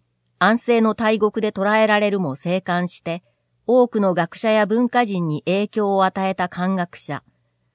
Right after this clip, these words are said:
三国ユーミンの漢詩や書、また交流した絵師の作品などを紹介します。写真があります。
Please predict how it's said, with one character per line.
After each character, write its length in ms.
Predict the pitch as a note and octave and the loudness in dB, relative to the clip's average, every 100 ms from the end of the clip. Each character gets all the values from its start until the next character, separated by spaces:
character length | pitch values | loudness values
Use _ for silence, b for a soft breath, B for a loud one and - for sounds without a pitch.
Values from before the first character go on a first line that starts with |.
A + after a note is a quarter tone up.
| - | -6
三 120 | A3 | -4
国 320 | B3 B3 B3 | 0 2 2
ユ 140 | B3+ B3 | 2 0
ー 40 | |
ミ 140 | F#3 D#3+ | 0 -2
ン 120 | D3 | -6
の 240 | C#3 - _ - | -6 -8 _ -8
漢 260 | G3+ A3 | -2 -2
詩 220 | A3 G3+ | -2 -2
や 160 | G3 G3+ | 0 0
書、 400 | - F3 - _ _ _ _ - | -4 -6 -8 _ _ _ _ -6
ま 160 | F#3 | -4
た 260 | - F3+ - _ _ | 0 -2 -2 _ _
交 240 | A3 A#3 A#3 | 2 4 4
流 140 | A#3 | 0
し 80 | - | 0
た 180 | A3 A3+ | 0 0
絵 60 | |
師 140 | C4 A3+ | 0 -2
の 120 | E3+ | -2
作 260 | F3+ - G#3+ | -4 -8 -4
品 260 | A#3+ A#3+ | 0 2
な 120 | A#3 | 2
ど 160 | G#3+ E3 | 0 -2
を 80 | C3+ | -4
紹 320 | - F3 F3 | -4 -4 -4
介 240 | E3+ D#3+ | -4 -4
し 200 | - D3+ | -6 -8
ま 120 | C#3 C#3+ | -8 -10
す。 220 | - _ _ _ _ _ _ _ _ _ _ _ _ _ _ _ _ _ _ | -16 _ _ _ _ _ _ _ _ _ _ _ _ _ _ _ _ _ _
写 180 | - G#3 | -4 -2
真 280 | - C4 A#3+ | 0 0 2
が 180 | A#3 G#3+ | 2 2
あ 60 | |
り 140 | G3+ F3+ | 0 -2
ま 140 | E3+ | -4
す。 180 | - | -8